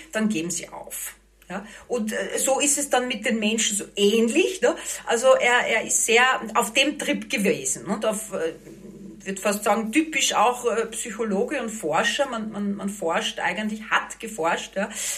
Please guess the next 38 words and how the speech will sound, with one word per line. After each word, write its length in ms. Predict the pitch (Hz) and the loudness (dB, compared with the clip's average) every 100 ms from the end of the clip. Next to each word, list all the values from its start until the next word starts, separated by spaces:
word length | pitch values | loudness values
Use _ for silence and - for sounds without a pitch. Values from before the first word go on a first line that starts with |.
| - - | -6 2
äh, 40 | |
an 380 | 208 - 214 214 | 4 4 2 2
dem, 300 | 208 220 208 | 2 2 2
was 260 | 202 - | 2 -2
krank 420 | - 165 196 240 - | 0 2 2 -2 -8
ist, 400 | 240 240 - 196 | -6 -2 -2 -2
was, 340 | 202 202 - | -4 -4 -8
was 220 | 196 202 - | -8 -6 -8
ein 120 | 190 | -8
Problem 520 | 196 196 196 214 240 | -6 -2 0 0 0
ist, 360 | 220 226 - 196 | -4 0 0 2
was 300 | 202 - - - - | 2 0 -4 -10 -2
irgendwie 500 | 233 233 208 214 214 | 0 0 -2 -2 -2
geheilt 540 | 190 143 139 202 214 | 0 0 2 0 -2
oder 160 | 190 196 | -4 -4
gelindert, 800 | 196 175 190 202 202 - - - | -4 0 4 4 4 -2 -6 -14
äh, 280 | - - - | -14 -14 -12
werden 280 | - 202 | -12 -10
soll. 300 | 202 - - - | -12 -12 -14 -14
Ne? 120 | 160 196 | -12 -12
Also 200 | 151 - | -10 -10
auch 120 | - - | -10 -10
Sigmund 400 | - 160 175 190 | -12 -8 -6 -2
Freud 320 | 143 139 160 | 2 2 2
sagt 260 | - 160 - | -2 -4 -2
ja, 80 | 160 | -4
das 220 | - 147 | -2 -2
einzige 420 | 131 151 - 156 | -2 -4 -6 -8
Glück 380 | - 175 196 185 | -6 -2 -2 0
eigentlich, 500 | 156 170 175 - - | -2 -2 -8 -10 -10
das 160 | 165 180 | -8 -4
man 120 | 170 | 2
überhaupt 320 | 214 196 202 | 4 4 4
erreichen 400 | 170 160 - 196 | 2 2 2 -2
kann, 180 | 180 180 | 0 0
ist, 220 | 196 185 | -2 -2
dass, 160 | - - - - | -4 -4 -12 -10
dass 260 | 185 - | -8 -6